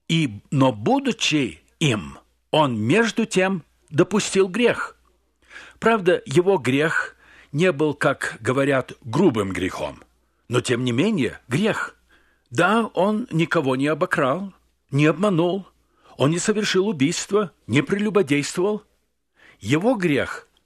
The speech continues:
по всей вероятности, не был заметным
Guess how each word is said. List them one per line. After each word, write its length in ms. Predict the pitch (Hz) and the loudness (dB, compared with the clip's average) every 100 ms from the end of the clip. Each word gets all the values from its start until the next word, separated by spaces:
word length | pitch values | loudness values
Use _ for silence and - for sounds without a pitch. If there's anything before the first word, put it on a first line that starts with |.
| _ | _
по 120 | - | -2
всей 200 | 131 240 | 0 -2
вероятности, 840 | 226 156 120 120 - 151 - 185 175 123 | 2 0 2 -2 -2 -8 -8 -6 -6 -2
не 240 | 139 196 | 0 0
был 240 | 180 180 - | 0 -2 -6
заметным 760 | 143 214 220 240 - 120 98 | -2 0 2 0 0 -6 -6